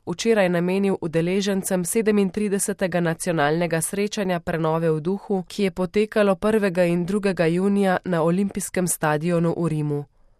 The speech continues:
V svojem nagovoru je poudaril, da je prvi dar Svetega Duha dar samega sebe, ki je ljubezen.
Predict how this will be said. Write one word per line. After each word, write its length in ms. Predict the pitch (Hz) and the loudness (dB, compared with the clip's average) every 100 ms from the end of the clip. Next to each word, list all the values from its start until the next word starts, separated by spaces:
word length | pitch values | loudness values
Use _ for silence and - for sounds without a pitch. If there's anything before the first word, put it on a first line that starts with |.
| _ _ | _ _
V 80 | 180 | -6
svojem 400 | - 175 170 175 | 0 4 4 4
nagovoru 760 | 175 151 160 160 185 190 185 - | 2 2 2 2 2 0 0 -2
je 140 | 185 | -2
poudaril, 640 | 175 175 165 160 175 208 185 | 0 0 2 2 2 2 2
da 100 | 175 | 2
je 140 | 170 | 0
prvi 380 | - 220 208 202 | 0 0 0 0
dar 260 | 156 165 | 2 0
Svetega 560 | 170 - 180 175 175 170 | 0 -2 -2 -2 -2 0
Duha 440 | 160 - 175 175 - - | -2 -2 0 0 -4 -2
dar 260 | 175 175 | 0 0
samega 500 | 170 175 170 175 165 | 0 0 0 0 0
sebe, 500 | 160 175 160 147 143 | -2 0 -2 -2 -6
ki 180 | - 180 | -6 -4
je 80 | 170 | -2
ljubezen. 680 | 170 165 170 165 143 139 | 0 -2 -2 -2 -4 -6